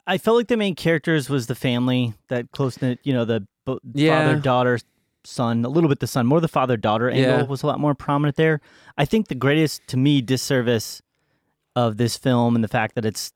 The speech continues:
Speaker 1: a sequel to an original classic.
Speaker 2: Yeah.
Speaker 1: It's a short kids film. You know, the original one is, it goes down as one of the most original classic films of
Speaker 2: Mm-hmm.
Speaker 1: Disney age cinema. But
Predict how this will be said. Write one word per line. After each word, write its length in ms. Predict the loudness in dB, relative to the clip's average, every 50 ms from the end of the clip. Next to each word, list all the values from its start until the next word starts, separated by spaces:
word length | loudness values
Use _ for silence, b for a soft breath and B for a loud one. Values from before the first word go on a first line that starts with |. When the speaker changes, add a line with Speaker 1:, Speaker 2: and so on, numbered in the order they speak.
| _ _ -8
Speaker 1:
a 60 | -8
sequel 320 | -2 -2 -2 0 0 -2
to 340 | -4 -2 -4 -4 -2 -2 -2
an 120 | -2 -2 0
original 360 | 0 0 0 0 0 -2 -2
classic. 640 | -2 -4 -4 -2 -2 -4 -4 -6 -6 -6 -6 -10 -16 _
Speaker 2:
Yeah. 200 | -8 -8 -6 -6 -8 -12 -10 -6
Speaker 1:
It's 260 | -4 -4 -2 -2 -2
a 60 | -2
short 380 | -2 0 0 2 2 2 0 -2 -8 _ _ _ -4
kids 300 | -2 0 0 0 -4 -4
film. 440 | -2 -2 0 0 0 -2 -4 -4 -6 _ _ _ _ _ _ _ _
You 60 | -4
know, 20 | -2
the 100 | 0 2
original 280 | 2 2 2 2 2 2
one 160 | 2 2 2
is, 200 | 2 0 0 -4 -6 -8
it 140 | -8 -4
goes 220 | 0 2 2 2 2
down 300 | 2 2 2 2 2 0
as 140 | 0 -2 -4
one 180 | -4 -4 -2
of 200 | -2 -4 -4 -4
the 160 | -6 -4 -4
most 300 | -2 -4 -4 -4 -6 -6
original 600 | -6 -6 -4 -4 -4 -4 -2 -2 -2 -2 -4 b b b b b b
classic 480 | -8 -4 -2 0 0 -2 -4 -6 -8 -6
films 400 | -6 -4 -4 -4 -4 -6 -6 -6
of 100 | -6 -6
Speaker 2:
Mm-hmm. 100 | -4 -2
Speaker 1:
Disney 380 | -2 -2 -2 -2 -2 -2 -2
age 120 | -4 -4 -6
cinema. 480 | -6 -6 -4 -2 -2 -2 -2 -4 -6 b b b b b b b b b b b _
But 260 | 0 2 2 0 0